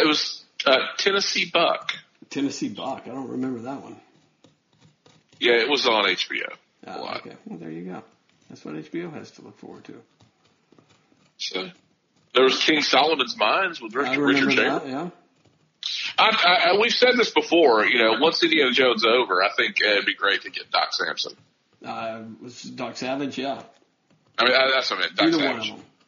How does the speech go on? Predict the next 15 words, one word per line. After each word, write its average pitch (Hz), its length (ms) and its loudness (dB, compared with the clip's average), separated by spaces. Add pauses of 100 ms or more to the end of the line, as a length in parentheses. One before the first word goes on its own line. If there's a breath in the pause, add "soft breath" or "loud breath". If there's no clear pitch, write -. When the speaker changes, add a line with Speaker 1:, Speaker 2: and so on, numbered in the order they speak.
(1120)
Speaker 1:
But, 123 160 2
uh, 117 220 4
Doc 131 200 2
Savage, 143 540 0
uh, 139 60 2
and, 131 560 0
you 131 100 -2
know, 127 80 -2
The 127 80 -6
Rock 139 320 2
is 143 120 -2
actually, 156 500 0
uh, 135 100 4
I 131 100 0
think 160 200 -4